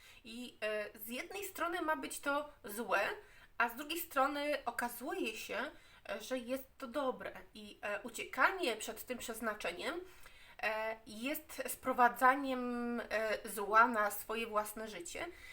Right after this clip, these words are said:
I dopiero układanie tego życia według, e, e, przeznaczenia pozwala na zaznanie spokoju. Świetna opowieść, e,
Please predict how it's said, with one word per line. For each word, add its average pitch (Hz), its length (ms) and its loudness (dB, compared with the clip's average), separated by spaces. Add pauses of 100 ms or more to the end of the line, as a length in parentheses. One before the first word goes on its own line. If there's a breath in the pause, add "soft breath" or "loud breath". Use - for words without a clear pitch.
I 262 80 -4
dopiero 427 360 0
układanie 285 680 4
tego 220 280 -6
życia 202 300 -8
według, 214 460 -8
e, 208 600 2 (680 loud breath)
e, 208 260 -6
przeznaczenia 262 920 -2 (180)
pozwala 269 840 2
na 233 360 6
zaznanie 226 540 2
spokoju. 180 640 -8 (1300 loud breath)
Świetna 320 560 -2
opowieść, 214 800 -2
e, 214 720 0